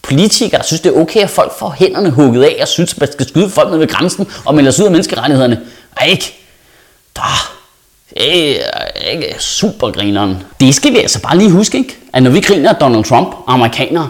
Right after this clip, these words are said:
de er skøre derovre, hvordan kan de vælge ham som præsidentkandidat? Nå, han vil lave en mur ned til Mexico og lukke, øh, grænsen for alle muslimer.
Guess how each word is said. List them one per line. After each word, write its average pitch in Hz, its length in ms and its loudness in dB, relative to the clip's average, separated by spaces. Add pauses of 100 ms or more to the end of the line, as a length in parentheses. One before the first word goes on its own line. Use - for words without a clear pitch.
(120)
de 151 60 4
er 170 40 4
skøre 156 320 4
derovre, 135 240 6
hvordan 135 240 4
kan 180 120 2
de 135 80 4
vælge 120 180 2
ham 107 160 -2
som 156 140 -4
præsidentkandidat? 117 840 -2
Nå, 123 260 4
han 120 220 0
vil 175 80 0
lave 135 240 4
en 151 100 4
mur 151 140 4
ned 143 180 2
til 190 100 0
Mexico 139 460 2
og 117 100 4
lukke, 135 360 4
øh, - 60 2
grænsen 139 360 -4
for 143 80 2
alle 123 120 4
muslimer. 135 380 0